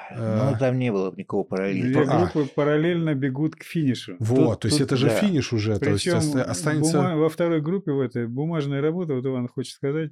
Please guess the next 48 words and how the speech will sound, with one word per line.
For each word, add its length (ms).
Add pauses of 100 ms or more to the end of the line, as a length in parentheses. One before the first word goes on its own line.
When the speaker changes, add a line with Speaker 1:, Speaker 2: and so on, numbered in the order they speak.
Speaker 3:
э, 340
то, 100
что 220
её, 560
она 140
была 240
там 180
нулевая, 400
только 220
что 180
если 200
переписывали 640
на 140
другие 320
бланки, 240
Speaker 2:
Да 100
Speaker 3:
на 60
Speaker 2:
вообще 280
там 180
не 140
было. 120
Speaker 3:
наши 120
Speaker 2:
Никаких, 120
Speaker 1:
То 60
есть 240
Speaker 3:
документы. 40
Speaker 1:
давайте, 300
Speaker 2:
никаких 120
Speaker 1:
ну, 160
вот 160
Speaker 2:
документов 0
Speaker 1:
правда 280
Speaker 2:
не 60
Speaker 1:
это 80
расскажем. 440
Speaker 2:
осталось, 20
Speaker 1:
То 80
есть 140
Speaker 2:
да. 20
Speaker 1:
вот 160
это 180
была 300
параллельная 760
группа 380
по 180
реформированию 920
с-, 200
создана, 720